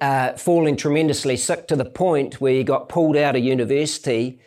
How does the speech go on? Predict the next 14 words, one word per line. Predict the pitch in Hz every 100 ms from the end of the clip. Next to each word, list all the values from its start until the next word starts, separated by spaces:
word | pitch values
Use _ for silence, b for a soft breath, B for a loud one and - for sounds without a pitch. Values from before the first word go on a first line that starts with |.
| b
His | - 139
whole | - 175 151
family | - 156 151 135
thought | 117 147 135
he |
was | 127 -
gonna | 123
die. | 117 135 139
He | 131
had | 120
tuberculosis | - 120 156 156 127 131 139 - 131 123
as | 110
well | 127 131 120
as | - -